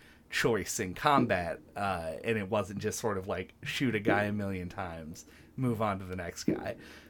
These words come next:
Uh, and this game sort of, I, they don't advertise this, and I don't think it's a major feature, but they've introduced a few new things that are more only possible with, uh, modern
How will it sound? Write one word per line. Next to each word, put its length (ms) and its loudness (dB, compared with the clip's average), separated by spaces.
Uh, 380 4
and 280 10
this 300 8
game 420 10
sort 480 8
of, 520 10
I, 140 12
they 160 12
don't 260 12
advertise 720 6
this, 300 2
and 80 4
I 60 6
don't 220 6
think 200 -2
it's 100 -10
a 60 0
major 400 -2
feature, 520 -2
but 220 6
they've 220 6
introduced 640 8
a 60 4
few 260 4
new 220 6
things 380 4
that 140 6
are 80 6
more 360 8
only 320 4
possible 680 2
with, 380 0
uh, 320 4
modern 600 2